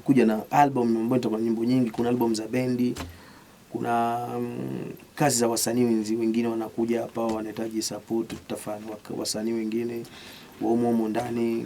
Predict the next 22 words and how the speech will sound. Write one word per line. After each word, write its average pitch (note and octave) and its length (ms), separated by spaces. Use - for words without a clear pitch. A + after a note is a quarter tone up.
Kina A2 200
Ruki B2 300
tayari A#2 200
ana A2 120
ngoma G#2+ 260
naye B2 140
hapa, A#2+ 260
Ruki A2+ 240
Bebe B2 180
ana G#2+ 120
ngoma G#2 260
yake A#2+ 260
hapa A2+ 200
tayari, A2+ 480
ambao A2+ 420
nimemfanyia G#2+ 600
chorus. A#2+ 540
Eh, A2 380
kwa C#3 140
hiyo C#3 200
kuwa D#3+ 220
na B2 220